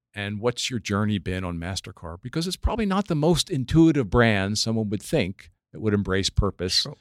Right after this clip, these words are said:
Speaker 1: and win on that.
Speaker 2: So, in fact, you know, if I go back to my healthcare days,
Speaker 1: Mm-hmm.
Speaker 2: uh, and I was telling that's where I saw the most vulnerability amongst people. And large corporations can make a difference.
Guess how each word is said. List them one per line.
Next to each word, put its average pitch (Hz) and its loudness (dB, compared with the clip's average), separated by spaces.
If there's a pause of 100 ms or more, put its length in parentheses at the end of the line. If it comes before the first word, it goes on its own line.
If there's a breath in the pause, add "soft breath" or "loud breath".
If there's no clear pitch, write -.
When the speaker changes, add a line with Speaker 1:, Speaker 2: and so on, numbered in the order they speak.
(280)
Speaker 1:
and 92 0 (340)
win 127 4
on 67 -8
that. - -20 (960 loud breath)
Speaker 2:
So, 143 2
in 139 2
fact, 147 0
you 117 -2
know, 117 2
if 113 0
I 117 2
go 113 4
back 117 -2
to 123 -4
my 110 2
healthcare 101 -2
days, 101 -4
Speaker 1:
Mm-hmm. 82 -12
Speaker 2:
uh, 107 0
and 113 2
I 107 2
was 104 0
telling 107 0
that's 101 -2
where 101 0 (100)
I 107 0
saw 104 0
the 101 -2
most 101 -4
vulnerability 101 -2
amongst 92 -4
people. - -6 (640 loud breath)
And 110 0
large 170 2
corporations 104 -2
can 95 -4
make 92 -8
a 98 -10
difference. - -12